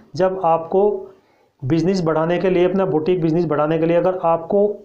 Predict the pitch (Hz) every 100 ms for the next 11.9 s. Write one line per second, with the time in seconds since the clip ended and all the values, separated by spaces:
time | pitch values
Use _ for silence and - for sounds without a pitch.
0 | _ _ _ _ 151 165 190 190 180 185
1 | 185 170 180 180 160 160 156 135 156 170
2 | 233 - - _ _ _ _ _ _ _
3 | - 185 185 190 190 180 202 165 160 -
4 | 196 180 165 147 139 131 131 - 131 117
5 | 107 - _ _ 240 240 135 - - -
6 | 175 175 185 185 190 185 185 175 175 170
7 | 170 160 156 143 151 180 180 196 214 -
8 | - - _ _ _ _ 160 170 175 165
9 | 180 175 185 170 156 170 175 170 185 220
10 | - - - _ _ _ _ - 170 175
11 | 175 190 170 165 165 165 156 170 196